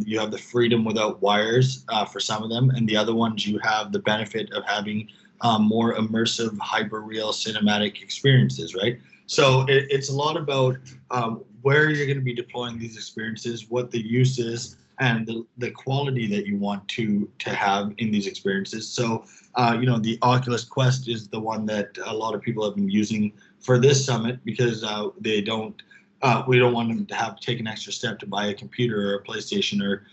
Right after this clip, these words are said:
something else to tether it to. So, uh, one of the biggest considerations, you know, I, I had a great meeting yesterday about, uh,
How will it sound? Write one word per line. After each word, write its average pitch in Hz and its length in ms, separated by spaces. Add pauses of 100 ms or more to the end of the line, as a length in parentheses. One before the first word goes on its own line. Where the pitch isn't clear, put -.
something 110 340
else 107 200
to 101 120
tether 135 380
it - 120
to. 87 220 (320)
So, 135 480 (240)
uh, 123 220
one 156 180
of 180 60
the 175 60
biggest 165 340
considerations, 135 760
you 123 60
know, 123 100
I, 120 340
I 127 40
had 135 140
a 127 60
great 131 340
meeting 123 240
yesterday 117 440
about, 110 300 (120)
uh, 107 260